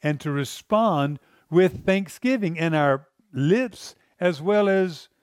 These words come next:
showing thanksgiving in how we live. So, what do you do again? How do you, how do you do this? How do you actually can, uh, be thankful?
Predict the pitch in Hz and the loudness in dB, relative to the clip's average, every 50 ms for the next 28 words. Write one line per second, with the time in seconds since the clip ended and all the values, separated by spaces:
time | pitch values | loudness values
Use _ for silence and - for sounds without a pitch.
0 | _ _ - - - - - 233 226 233 233 220 208 190 175 147 - 170 175 165 | _ _ -20 -20 -16 -8 0 2 2 2 2 2 0 -2 -4 -4 -2 -4 -4 -4
1 | - - - 156 151 139 143 139 139 131 127 143 135 131 127 131 143 170 165 135 | -6 -2 -2 0 0 0 -2 -4 -4 -4 -2 -2 -2 0 0 0 2 2 2 2
2 | 107 92 87 _ _ _ _ _ _ _ _ _ _ _ - - - 220 214 190 | -2 -6 -12 _ _ _ _ _ _ _ _ _ _ _ -8 -2 2 4 4 4
3 | 156 117 95 90 80 _ _ _ _ _ _ _ _ _ _ _ _ _ _ _ | 4 2 -2 -8 -16 _ _ _ _ _ _ _ _ _ _ _ _ _ _ _
4 | _ _ _ _ - _ _ - 143 160 175 185 208 214 208 220 220 220 220 220 | _ _ _ _ -20 _ _ 0 2 2 4 4 2 0 2 2 2 2 2 2
5 | 185 185 180 196 202 208 214 202 196 - - 151 180 190 196 196 202 196 - - | 2 2 2 2 2 2 2 0 -2 -4 -4 0 0 2 2 2 0 0 -2 -4
6 | - 175 185 190 208 208 185 214 220 220 220 214 202 - - 185 190 196 196 185 | -2 -2 0 0 0 -2 0 0 0 2 2 0 0 0 0 0 0 0 0 0
7 | 190 196 185 156 175 180 185 175 - - 190 180 180 180 180 170 156 _ _ _ | -4 -4 -2 -2 -2 -2 -2 -4 -8 -8 -4 -2 -2 -2 -2 -4 -6 _ _ _
8 | _ _ _ - - 190 165 156 147 151 160 139 147 147 135 131 135 156 160 _ | _ _ _ -2 -2 0 0 -2 -6 -6 -2 0 2 2 2 0 -2 -4 -10 _
9 | _ _ _ _ - 160 127 - - 185 202 208 - - 214 208 214 185 - 220 | _ _ _ _ -16 -14 -8 -2 0 2 2 2 0 0 0 0 0 -2 -2 -2
10 | 202 190 160 _ | -2 -2 -6 _